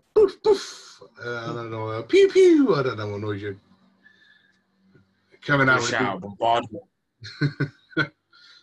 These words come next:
Speaker 1: These, uh, these four bolts of energy come flying out, uh, striking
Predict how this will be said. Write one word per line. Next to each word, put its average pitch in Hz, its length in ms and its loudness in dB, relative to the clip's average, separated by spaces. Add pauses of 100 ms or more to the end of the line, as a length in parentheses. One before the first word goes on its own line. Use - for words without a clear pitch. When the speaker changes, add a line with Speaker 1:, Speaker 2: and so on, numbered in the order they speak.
(140)
Speaker 1:
These, 135 320 0
uh, 135 180 2
these 127 320 -4
four 143 400 2
bolts 139 320 -4
of 127 120 -2
energy 113 380 -4
come 113 240 -12
flying 117 560 -8
out, 107 200 -14 (520)
uh, 113 200 -10
striking 113 680 -4